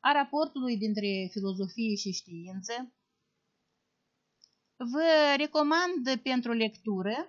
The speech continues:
lucrarea lui Lucian Blaga despre conștiința filozofică.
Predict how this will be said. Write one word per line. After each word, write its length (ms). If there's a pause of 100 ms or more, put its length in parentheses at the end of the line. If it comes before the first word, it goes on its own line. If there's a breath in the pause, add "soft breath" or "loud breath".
(380)
lucrarea 640
lui 160
Lucian 400
Blaga 580
despre 440
conștiința 640
filozofică. 840